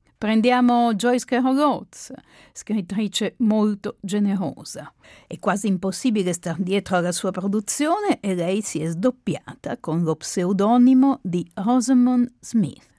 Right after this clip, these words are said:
per scrivere racconti del mistero. Sulla box era un libro del millenovecentottantasette. L'originale aveva le fotografie, in italiano era uscito soltanto il saggio su Mike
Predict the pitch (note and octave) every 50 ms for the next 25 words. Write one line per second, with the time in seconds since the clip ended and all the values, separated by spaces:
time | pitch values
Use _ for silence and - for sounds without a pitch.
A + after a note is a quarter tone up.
0 | _ _ _ - B3+ C4 - - - E3 C#3+ C#3+ C#3 D3 C#3+ D#3 - - _ G3
1 | F#3 A3 - _ - - C3+ B2 C3 - - - - - F#3 E3+ E3+ F3 F3+ E3
2 | - - - D3+ - - - - - - - - _ _ _ _ _ - - _
3 | _ _ - - F#3+ F3+ G3 F#3+ F#3 A#3 C4 D4+ D#4 - - - - - F4 E4
4 | - - _ _ - F#3 G#3 G3+ F#3+ G3 F3+ - - A#3+ A3+ A3 A3 A#3 D#4 F4
5 | F4+ F#4 E4 F4 C4+ G#3 G3 G3 G3 F3+ G3 A3 C4 E4+ F#4 F4 E4+ F4+ F4 D#4
6 | A#3 B3 C4+ - - - - G3+ - - B3+ - C4+ C4 C4 - - - - -
7 | C3 - _ _ _ - C3+ C#3+ - _ _ _ _ _ _ - G3+ G#3 G3 F#3+
8 | F#3+ E3+ F3+ F#3+ F3 E3+ E3+ E3 E3+ E3+ E3 E3 D#3+ D3+ D#3+ D#3 D3+ D#3 D3+ D3
9 | D3 - E3+ E3 E3 D#3+ E3+ F3+ F#3+ F#3 - - C#4 D4+ F4+ F#4+ F#4+ - _ A#3+
10 | B3+ C#4 C#4+ C4 F#4 F#4+ - - - F3 G#3 A#3+ - - G#3+ B3 C#4 D4+ D#4 -
11 | - - F3+ F3 A#3+ - - - - - - C4+ - - E3 C#3 C#3 E3 D#3 -
12 | F3+ F#3 - - A3+ G3+ - - - E3+ D#3+ E3 D#3+ D3+ E3+ E3+ E3+ E3+ - F3
13 | E3+ - _ A3+ G#3 G3+ F#3 F3 E3+ E3+ E3+ F3 - -